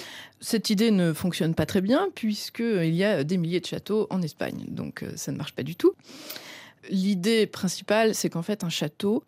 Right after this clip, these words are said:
qui, au Moyen-Âge, représente une bastide fortifiée. Ce n'est pas forcément un immense château fort. Ça peut être simplement, euh, une maison, un, bien fortifiée avec quelques soldats. Un château, c'est surtout l'idée que c'est difficile à prendre, que c'est inaccessible, on ne peut pas l'atteindre.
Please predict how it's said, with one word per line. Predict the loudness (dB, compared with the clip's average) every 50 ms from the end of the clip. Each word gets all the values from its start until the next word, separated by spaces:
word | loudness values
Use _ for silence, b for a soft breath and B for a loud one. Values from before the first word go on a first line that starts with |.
| -6
qui, | -2 2 2
au | 4
Moyen-Âge, | 4 4 4 6 6 4 4 4
représente | 2 0 -2 0 0 0 2 2 2 2 2 2
une | 2 4 4
bastide | 4 4 2 2 -2 -2 0 0 0
fortifiée. | 0 0 -2 -4 -2 -4 -6 -4 -2 0 2 2 2
Ce | 0 -2
n'est | -2 0
pas | 0 0 0
forcément | 0 -2 -4 -4 -4 -4 -2 0 0 0 -2 -2
un | -2 -2 0 2
immense | 2 2 2 2 2 0 -2 -2 -4
château | -6 -6 -6 -8 -8
fort. | -6 -6 -6 -6 -4
Ça | -4 -2 -2
peut | -2 0 2 2 2
être | 2 2 0
simplement, | -2 -2 -2 -2 -2 -2 -2 -2 0 0 2
euh, | 2 2 2 2 2 2 2
une | 2 2 2 2
maison, | 2 0 0 2 2 2 4 4 4
un, | 2 0 -2 -4
bien | -6 -6 -2 0 2 2 2
fortifiée | 0 -2 -8 -10 -12 -12 -10 -6 -2 2 2 2
avec | 2 2 -2 -4
quelques | -6 -8 -8 -8 -8 -6
soldats. | -6 -6 -6 -6 -8 -10 B B B B B B B B B B B B 0
Un | 0
château, | 0 2 0 0 0 0 2 2 2 2 2
c'est | 0 0 0 0
surtout | 0 0 -2 -2 0 0 2
l'idée | 2 4 4 4 4 2
que | 4 2 2
c'est | 0 0 0 2 2 2 2 2 0 -4
difficile | -4 0 2 2 2 2 0 -2 -2 0 2 2
à | 2 0
prendre, | 0 0 0 0 2
que | 2 0
c'est | 0 0 0 2 2
inaccessible, | 2 2 2 -2 -2 -2 -2 -2 -2 0 2 4 4 4 2 0 _
on | -2 -2 0
ne | 0
peut | 0 0 0 2
pas | 2 2
l'atteindre. | 2 0 -2 -4 -8 -8 -10 -10 -14 -18